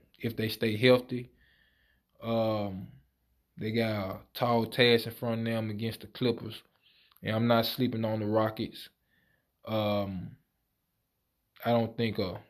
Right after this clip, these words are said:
Eastern team can beat them in a seven-game series, but, uh, I really appreciate all y'all for listening to this episode. This is, um, a very special episode for me. Uh,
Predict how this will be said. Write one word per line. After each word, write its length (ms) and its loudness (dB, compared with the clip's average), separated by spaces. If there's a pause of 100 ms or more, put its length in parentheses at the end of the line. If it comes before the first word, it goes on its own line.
(200)
Eastern 320 -2
team 360 -6
can 300 -8 (200)
beat 200 0
them 240 -2
in 80 -6
a 40 -8
seven-game 580 -2
series, 500 -2
but, 260 -6 (2000)
uh, 380 -4
I 100 8
really 240 6
appreciate 580 4
all 280 6
y'all 320 6
for 140 -6
listening 480 -2
to 100 -6
this 180 -4
episode. 640 -2
This 220 -4
is, 300 -8
um, 520 -8 (800)
a 120 -10
very 340 4
special 440 -4
episode 500 0
for 240 0
me. 240 -6 (320)
Uh, 260 0